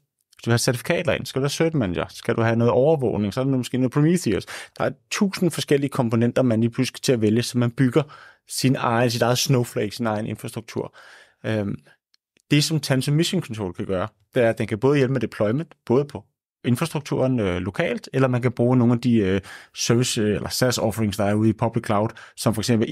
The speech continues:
E K S eller A K S Cluster, så i henholdsvis Amazon eller Azure. Så der kan vi gå ind og deploye og køre lifecycle der. Vi kan faktisk endda restore, øh, direkte, så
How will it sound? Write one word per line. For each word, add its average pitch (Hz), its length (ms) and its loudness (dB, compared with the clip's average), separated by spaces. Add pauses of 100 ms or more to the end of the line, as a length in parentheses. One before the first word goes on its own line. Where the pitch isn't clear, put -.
E - 40 -2
K 127 340 2
S - 220 -8
eller 120 240 4
A 113 100 0
K 104 220 -2
S - 80 -10
Cluster, 107 300 -6
så - 140 -6
i 113 60 -2
henholdsvis 113 440 0
Amazon 113 420 0
eller 104 180 -2
Azure. - 280 -4 (400)
Så - 120 -14
der 131 100 0
kan 135 160 0
vi 110 160 0 (140)
gå 120 100 2
ind 113 140 2
og 98 80 -4
deploye 120 520 4
og 104 120 -6
køre 104 240 0 (120)
lifecycle 104 400 -2
der. - 140 -4 (320)
Vi 123 120 2
kan 120 160 -2
faktisk 117 380 -2
endda 113 220 2
restore, 107 560 0 (320)
øh, 92 320 0 (140)
direkte, 120 400 0
så 95 220 -6